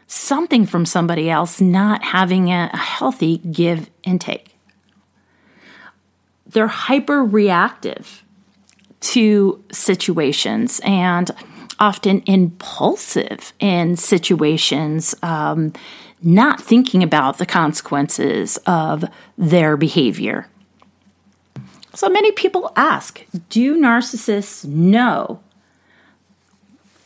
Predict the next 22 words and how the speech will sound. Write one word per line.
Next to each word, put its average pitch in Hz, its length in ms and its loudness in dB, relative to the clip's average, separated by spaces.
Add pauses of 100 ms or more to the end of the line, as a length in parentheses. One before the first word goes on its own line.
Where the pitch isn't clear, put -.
the 196 100 4
wrongs 170 600 4
that 175 160 -2
they 175 160 0
are 170 180 -2
doing? 160 500 -6 (280)
And, 240 380 0 (220)
and 269 220 2
the 269 40 4
answer 285 540 0
is 285 260 -2
yes, - 800 -2 (340)
but - 220 0
often 247 640 2
they 165 260 2
don't 170 480 2
know 151 580 0 (440)
the 147 120 0
why 143 720 -4
underneath 151 480 -4
it 185 100 -6
because 214 400 -4